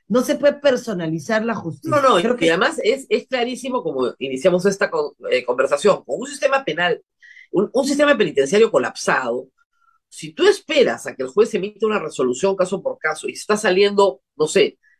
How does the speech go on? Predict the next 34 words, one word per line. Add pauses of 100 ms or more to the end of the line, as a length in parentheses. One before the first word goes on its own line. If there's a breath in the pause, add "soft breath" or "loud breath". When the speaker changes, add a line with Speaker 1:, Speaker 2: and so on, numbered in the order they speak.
Speaker 2:
están
saliendo
cien,
doscientas
personas
diarias
de
los
penales
en
todo
el
Perú,
Speaker 1:
Terrible,
Speaker 2:
no (380)
Speaker 1:
terrible.
Speaker 2:
saldrían
nunca. (680)
Speaker 1:
No,
Speaker 2:
No
Speaker 1:
y
además,
Speaker 2:
saldrían.
Speaker 1:
Rosa
María, (480)
Rosa
María,
ya
hay
arbitrariedades,
¿no?
La,
esto,
estuvimos,